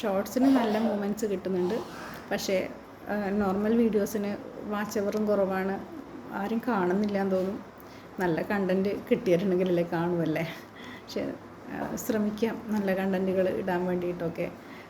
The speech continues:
മനസ്സൊക്കെ ഒന്ന് റെഡിയായി വരുന്നത്രേ. കാരണം സമന്യു, ആ, പോയതിന് ശേഷം ഭയങ്കര മാനസികമായൊരു അസ്വസ്ഥതയിലായിരുന്നു.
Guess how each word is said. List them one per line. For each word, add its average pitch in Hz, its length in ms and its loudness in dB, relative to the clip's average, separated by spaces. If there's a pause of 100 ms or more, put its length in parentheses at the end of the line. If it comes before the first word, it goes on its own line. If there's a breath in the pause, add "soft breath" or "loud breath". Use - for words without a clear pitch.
(140)
മനസ്സൊക്കെ 196 560 0
ഒന്ന് 202 360 0
റെഡിയായി 190 380 2
വരുന്നത്രേ. 185 680 -2 (760 loud breath)
കാരണം 190 420 -4 (520 loud breath)
സമന്യു, 190 460 2 (680)
ആ, 196 340 -4
പോയതിന് 185 300 2
ശേഷം 202 360 -4 (140)
ഭയങ്കര 190 440 2 (680)
മാനസികമായൊരു 196 720 0
അസ്വസ്ഥതയിലായിരുന്നു. 190 1040 -2